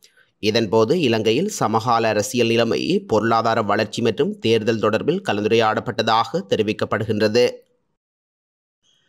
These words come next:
காட்டு யானைகளின் அட்டகாசத்தினால் உயிருக்கு அச்சுறுத்தல் உள்ளதாக கல்மடு மக்கள் தெரிவித்துள்ளனர். கிளிநொச்சி கண்டாவளை பிரதேச செயலாளர் பிரிவிற்குட்பட்ட கல்மடு நகர் ரங்கன் குடியிருப்பு பகுதியில் நேற்றைய தினம்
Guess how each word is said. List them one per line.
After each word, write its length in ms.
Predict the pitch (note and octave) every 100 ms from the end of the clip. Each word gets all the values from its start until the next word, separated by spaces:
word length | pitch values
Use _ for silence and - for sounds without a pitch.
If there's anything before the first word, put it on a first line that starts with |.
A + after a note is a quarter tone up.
| _ _
காட்டு 360 | C3+ B2+ C3 F#3
யானைகளின் 440 | G#3+ G#3+ G3+ G3+ G3+ C#3+
அட்டகாசத்தினால் 960 | G#2 A2 G#2+ G#2+ - B2 F2+ A1 D3+ G3 A2
உயிருக்கு 320 | A2+ A2 A2
அச்சுறுத்தல் 500 | G#2 G2+ A#2+ A2+ A#2
உள்ளதாக 500 | A2+ A2 G#2+ G#2+ C#3 F3+ B2
கல்மடு 360 | G#2+ A2+ A2+ A2
மக்கள் 320 | G#2 - F#3+ -
தெரிவித்துள்ளனர். 680 | G#2+ G2 G#2+ A2+ G#2+ A2 A#2+ - _ _ _ _ _ _ -
கிளிநொச்சி 460 | A#2+ A2 G#2+ - E3+ E3
கண்டாவளை 480 | A2+ G#2+ A2+ A2+ A2+ -
பிரதேச 360 | G#2 G#2+ A2+ A2
செயலாளர் 420 | A2+ A2 A2 G#2
பிரிவிற்குட்பட்ட 720 | G2+ G#2 - A2 A#2 G#2+ D#3 F#3+ -
கல்மடு 380 | A2 A2 A2 A2
நகர் 260 | A2 C#3 F3+ G#2+
ரங்கன் 360 | G#2+ A2 G#2+ A2+
குடியிருப்பு 400 | G#2+ A2 G#2+ A2 A2+
பகுதியில் 460 | A2+ A2+ G#2+ C2 D3 G#3 A2+
நேற்றைய 340 | G#2+ A2 A2
தினம் 240 | G#2+ B2